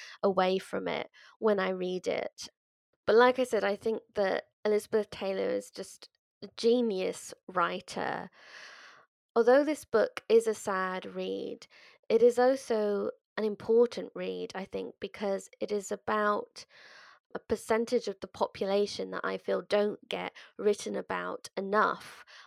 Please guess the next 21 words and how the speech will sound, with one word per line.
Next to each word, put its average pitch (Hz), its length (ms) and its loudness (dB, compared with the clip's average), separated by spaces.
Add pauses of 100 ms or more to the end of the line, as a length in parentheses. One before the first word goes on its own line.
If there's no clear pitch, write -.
Um, 190 340 -8
you 214 200 -10
don't 220 340 -2
hear 202 500 0
so 196 320 0
much 196 460 -2 (300)
about 185 460 -2
what 202 260 -2
it 233 160 6
really 190 380 0
is 202 180 -2
like 196 460 -4
to 190 340 -6
grow 196 320 0
old 185 500 -2
and 190 100 -12
what 190 200 -8
life 196 520 -6 (340)
can 233 380 0
be 196 180 0
like - 580 -6